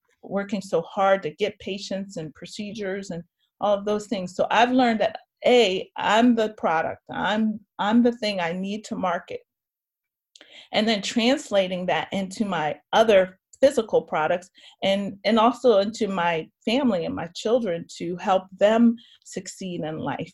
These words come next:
You know, my, my son has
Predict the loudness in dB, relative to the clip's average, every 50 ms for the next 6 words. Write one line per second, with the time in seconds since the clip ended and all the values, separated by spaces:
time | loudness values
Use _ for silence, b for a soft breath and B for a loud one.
0 | _ -12 -8 -6 -4 -2 -4 -4 B B B B B -4 -2 -2 -2 -2 -6 -8
1 | -4 -2 0 0 0 -2 -6 -8 -4 0 0 2 2 0 -2 -2 -6 -10 -12 -14
2 | _ _ _ -4 -4 -4 -4 -4 -10 -18